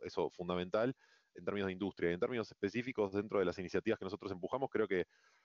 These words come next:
la principal que voy a apoyar para que, para que siga y que ya creo que ya se instaló a nivel compañía es el tema de, em, el, el, el análisis de la experiencia de los clientes en términos de fricciones y ver cómo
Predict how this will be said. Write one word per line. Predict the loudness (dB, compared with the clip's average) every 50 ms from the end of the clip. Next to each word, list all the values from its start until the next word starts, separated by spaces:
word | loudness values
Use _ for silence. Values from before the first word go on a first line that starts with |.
| _ _ _ _ _ _ _
la | -2 0 0
principal | 0 0 -4 -6 -6 -4 0 0 2 2 0 -2 _ -4
que | 0
voy | 2 2
a | 2
apoyar | 2 2 0 -4 -6 -6 -6 -2 -2 0 0 2
para | 2 0 0
que, | 0 -4 -4
para | -2 -2 -2 -2
que | -2 -4
siga | -6 -4 0 2 2 2
y | 2
que | 0 -2
ya | -6 -6 -4
creo | -2 -4 -4
que | -4
ya | -6 -8
se | -8 -8
instaló | -8 -6 -2 -2 -2
a |
nivel | 0 0 -2 -2
compañía | -2 -2 -2 -2 -2 0 -2 -2 -2
es | -2 -2
el | -2 0
tema | 0 0 0 0 2 2
de, | 4 4 2 2 0 -6 -20 _ _ _ _ _ -6
em, | -4 -4 -2 -4 -6 -8 -12 -16 -18 _ _ _ _ _ _ -20 _ -4
el, | -2 -2 0
el, | 2 0 0 2
el | 2 2 2 2
análisis | 2 0 0 0 0 0 2
de | 2
la | 2 2
experiencia | 2 0 -2 -2 0 2 2
de | 0
los | 0 0
clientes | 0 0 0 0 -2 -4
en | -4 -4
términos | -4 -2 -2 -2 -2
de | -2
fricciones | -2 -4 -4 -2 0 0 0 0 0 -2 0
y | 0
ver | 2 2 2 0
cómo | 0 0 0 2 2 2 0 0 -2